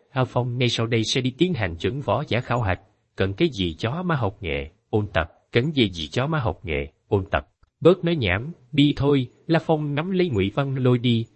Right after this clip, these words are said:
Hai người đồng thời ly khai, nguyên bản lớp đích đang yên lặng các học sinh nhất thời kinh hô, xôn xao đứng lên, "Cái gì, chuẩn võ giả khảo hạch?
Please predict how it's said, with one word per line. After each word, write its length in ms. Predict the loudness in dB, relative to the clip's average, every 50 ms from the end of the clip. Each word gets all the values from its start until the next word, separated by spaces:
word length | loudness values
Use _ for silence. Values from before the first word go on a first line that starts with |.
| _ _ _ _ _ _ _ _
Hai 200 | -4 0 0 2
người 280 | 2 2 2 2 2 2
đồng 200 | 0 -2 -2 -2 -4
thời 200 | -2 -2 -2 -2
ly 200 | 0 0 -2 -2
khai, 380 | -2 -4 -4 -2 -2 -4 -6 -8 _ _ _ _ 2
nguyên 260 | 2 2 2 2 0
bản 260 | -2 -2 -2 -2 -4
lớp 60 | -4 -4 2
đích 160 | 2 2 2 0 -12 -20 _ -4
đang 180 | -2 -2 -2
yên 240 | 0 0 0 0 0 0
lặng 220 | -4 -4 -4 -6 -8 -6
các 160 | -6 -6 -4
học 180 | -4 -6 -4
sinh 220 | -4 -4 -2 -2 -2
nhất 140 | -2 -4 -4 -4
thời 180 | -4 -4 -4
kinh 200 | -2 -2 -4 -4
hô, 320 | -2 0 2 2 2 0 -2 -8 _ _
xôn 420 | _ -20 -16 -8 0 0 2 2 2
xao 360 | -2 -2 -2 0 0 -2 -4 -4 -2
đứng 240 | -2 -2 0 0 0
lên, 200 | 0 0 0 -4 -10 -10 -2
"Cái 140 | 0 0 0 0
gì, 280 | 0 -2 -2 -2 -2 -8 -14 _ -4
chuẩn 220 | -2 -2 -2 -2 0
võ 240 | 0 0 0 0 0 -2
giả 140 | -2 -2
khảo 260 | -4 -4 -4 -4 -4 -4
hạch? 220 | -2 -4 -4